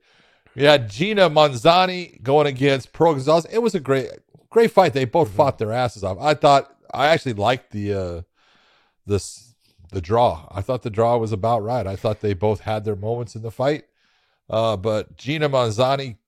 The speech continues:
Speaker 1: ends up taking a majority decision from Pro
Speaker 2: Mm-hmm.
Speaker 1: Gonzalez. But she, I loved her afterwards. Yeah, she was, you know, "Oh, you know, I love this," and all that stuff. Good. Continue on with it. You look good. You boxed well. You were aggressive.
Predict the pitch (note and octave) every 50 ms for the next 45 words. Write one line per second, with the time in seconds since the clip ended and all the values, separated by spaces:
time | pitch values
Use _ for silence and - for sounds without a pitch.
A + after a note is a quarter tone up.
0 | _ _ _ - A#2+ C3+ C#3+ C3+ A#2+ A#2 C#3 C3 B2 - - - - C3 B2+ A#2+
1 | - C#3 C3 B2+ A2+ G2+ G2 G2+ F#2+ E2+ - A2+ A#2+ A#2+ A#2 A2 A2 G2 F#2+ F#2+
2 | - - - A#2+ A2+ G#2 G#2 G2+ G2+ - - A#2 G#2+ G2+ - - A2+ A2 G2+ G#2+
3 | G2 G2 A2 A2 A#2+ C3 - - - F2+ F2 E2+ E2+ - - - F2+ - - -
4 | A#2+ A2 - - _ _ _ _ _ - - A2 A#2 B2+ C3 A2+ G#2+ A2 A2 A2
5 | A2 A2 - - A#2+ A2+ A2 A2+ A2 G#2 F#2+ G2+ G#2 F#2+ G2 F#2 - - - F#2+
6 | F#2 E2+ - - - - - - _ _ _ - F2 - - _ _ - A2 G#2+
7 | G#2 G2+ F2+ F#2 F2+ E2+ - - E2+ F2+ G2+ B2+ C#3 C#3 B2+ B2 C3+ C3 B2+ A#2+
8 | - G#2+ G#2+ A2 A2 A2 A2 G2+ - A#2 A2 G#2+ _ _ - - G#3+ A#3 A3+ F#3+
9 | C#3+ - - _ _ _ _ _ _ _ _ _ - C#3+ B2+ - F#3 G#3 G3 F#3+
10 | F3+ F3 F3 F3 F3 E3+ E3+ D#3 - F3 E3 C#3+ C3 B2+ B2 C3 D3+ D#3 - -
11 | - C#3+ D3+ C#3+ B2+ A2+ A2+ F#2+ F2+ A2+ A#2 A#2+ A#2+ - - - B2+ B2+ B2+ B2+
12 | B2 A#2+ A2+ - _ _ _ _ _ _ - G#2 A2+ A2 A2 G2+ F2 F#2 A#2 B2
13 | B2 A2+ - - B2 A#2 A2+ A2 G#2 _